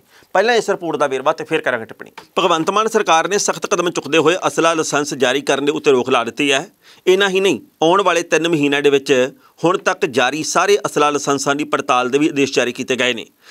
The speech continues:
ਪੰਜਾਬ ਸਰਕਾਰ ਦੇ ਗ੍ਰਹਿ ਵਿਭਾਗ ਨੇ ਇਸ ਦਾ ਨੋਟੀਫਿਕੇਸ਼ਨ ਜਾਰੀ ਕਰਕੇ ਸਾਰੇ ਜ਼ਿਲ੍ਹਿਆਂ ਨੂੰ ਭੇਜ ਦਿੱਤਾ ਹੈ।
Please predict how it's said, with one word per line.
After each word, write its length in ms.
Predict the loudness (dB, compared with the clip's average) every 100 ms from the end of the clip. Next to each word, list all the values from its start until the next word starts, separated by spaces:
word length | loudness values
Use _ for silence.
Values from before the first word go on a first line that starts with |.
| -10 -4
ਪੰਜਾਬ 340 | 0 2 0
ਸਰਕਾਰ 360 | -2 0 0 0
ਦੇ 140 | -2
ਗ੍ਰਹਿ 220 | 0 0
ਵਿਭਾਗ 320 | 0 -2 -2
ਨੇ 100 | 0
ਇਸ 200 | -2 -2
ਦਾ 120 | -2 -2
ਨੋਟੀਫਿਕੇਸ਼ਨ 600 | -2 -4 -4 -2 -2 0
ਜਾਰੀ 200 | 0 0
ਕਰਕੇ 280 | -4 -4
ਸਾਰੇ 260 | -4 -2 -2
ਜ਼ਿਲ੍ਹਿਆਂ 200 | 0 0
ਨੂੰ 100 | 0
ਭੇਜ 200 | 0 -2
ਦਿੱਤਾ 240 | -2 -6
ਹੈ। 100 | -6